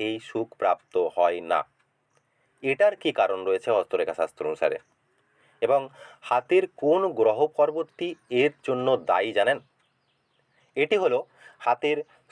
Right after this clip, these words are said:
শুক্র পর্বত বা ভেনাস মাউন্ট। হাতের এই জায়গাটিকে আমরা শুক্রের ক্ষেত্র বা শুক্র পর্বত বা ভেনাস মাউন্ট বলে থাকি। শুক্র, শুক্র আমাদের জীবনের সমস্ত ধরনের লাক্সারির কারক।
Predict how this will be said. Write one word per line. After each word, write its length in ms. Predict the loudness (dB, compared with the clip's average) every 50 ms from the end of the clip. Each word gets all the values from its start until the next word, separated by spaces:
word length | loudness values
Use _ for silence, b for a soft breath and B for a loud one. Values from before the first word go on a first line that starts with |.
| -8 -2
শুক্র 400 | -2 -2 -2 -2 _ _ 2 2 2 4 4
পর্বত 360 | 2 0 2 2 2 2 0 -2 -2 2
বা 100 | 2 2 2 0 -4 -6
ভেনাস 380 | -4 -2 0 2 2 2 0 -2 -2 0
মাউন্ট। 240 | 0 0 0 -4 -6 -4 -4
হাতের 220 | -2 -2 -2 -4 -2 -4
এই 80 | -4 -2 0
জায়গাটিকে 380 | 0 0 0 0 -2 -2 -2 -2 -2
আমরা 160 | -2 -2 -4 -6 -6
শুক্রের 420 | -12 -16 -16 _ -4 -2 -2 -2 0
ক্ষেত্র 300 | -4 -4 -4 -4 _ 0 0 2 2
বা 80 | 2 0 -2 -6
শুক্র 300 | -8 -10 -8 _ -4 -4 -4 0 2
পর্বত 340 | 2 0 2 2 0 0 0 2
বা 80 | 0 0 0 0
ভেনাস 320 | -4 -4 0 0 2 0 0 -2 -4
মাউন্ট 240 | -4 -4 -4 -4 -2
বলে 180 | -2 -2 -2 0 -2
থাকি। 200 | -4 -2 -2 -6 -8 -8 _ _ _ _ _ _ _ _ _ _ _ _ b b b b b b b b b
শুক্র, 440 | -2 -2 -2 -2 -2 _ _ 0 0 0 0 -4 _ _ b b b b b b b b b
শুক্র 380 | -2 -2 -2 -2 -2 _ 0 2 2 2
আমাদের 200 | 2 0 -2 -4 -6
জীবনের 300 | -2 0 2 2 2 -2 -2 0
সমস্ত 380 | 0 0 0 0 -4 -8 _ _ 0 0 2
ধরনের 320 | 2 2 2 2 2 0 0 2
লাক্সারির 500 | 0 0 -2 -2 0 0 0 0 -2 -4 -2 -2
কারক। 260 | -2 -2 -2 -6 -12